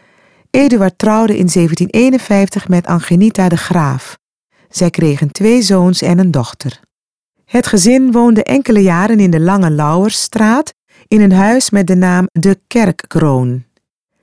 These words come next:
Het huis, gelegen aan de noordzijde van de straat, was oorspronkelijk aangekocht door Pieter Brady,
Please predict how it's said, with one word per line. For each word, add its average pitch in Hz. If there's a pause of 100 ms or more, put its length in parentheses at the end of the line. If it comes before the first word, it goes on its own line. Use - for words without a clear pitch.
(460)
Het -
huis, 277
gelegen 247
aan 190
de 170
noordzijde 208
van 185
de 175
straat, 147 (300)
was 196
oorspronkelijk 202
aangekocht 160
door 147
Pieter 180
Brady, 185